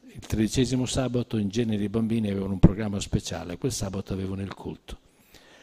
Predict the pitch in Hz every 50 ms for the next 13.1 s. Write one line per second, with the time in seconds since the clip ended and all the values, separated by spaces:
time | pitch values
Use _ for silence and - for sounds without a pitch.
0 | - - - _ _ _ _ - - 110 143 143 151 151 - - - - 143 139
1 | 165 165 269 120 107 104 110 110 110 110 123 131 147 156 139 127 123 120 127 -
2 | _ _ _ _ _ - 113 110 110 113 131 - - _ _ _ _ _ _ _
3 | _ _ _ _ _ _ _ _ _ _ _ _ _ _ _ _ _ _ _ _
4 | _ _ _ _ _ _ - - - - - - - - - - - - - -
5 | - - - _ _ _ _ _ _ _ _ _ _ _ _ _ _ _ _ _
6 | _ _ _ _ - - _ _ _ _ _ _ _ _ _ _ _ _ _ _
7 | _ _ _ _ _ _ _ _ _ - - 131 110 107 - - - - - 120
8 | 117 113 117 110 131 156 175 170 160 143 131 117 113 107 104 98 - 90 82 82
9 | 92 92 101 113 135 - - - - - - - _ _ - 139 107 - - 104
10 | - 120 104 110 104 - 117 101 - - 80 82 87 - - - 98 95 - -
11 | - - _ _ _ - - 104 - - - 123 107 110 104 98 107 107 107 -
12 | - 104 101 98 101 101 95 - - - 98 - 107 92 - - - 90 82 78
13 | 80 85